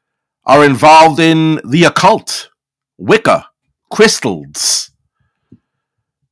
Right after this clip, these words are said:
alternative religions. These days, alternative religions, Hinduism, Buddhism, transcendental meditation. Many young people are turning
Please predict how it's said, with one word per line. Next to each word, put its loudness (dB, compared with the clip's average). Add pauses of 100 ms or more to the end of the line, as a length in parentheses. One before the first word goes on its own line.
(520)
alternative 0
religions. -2
These -2
days, 0
alternative -2
religions, -4
Hinduism, -2 (420)
Buddhism, 0 (1600)
transcendental 0
meditation. -2 (1300)
Many 0
young 2
people 0
are 4
turning -2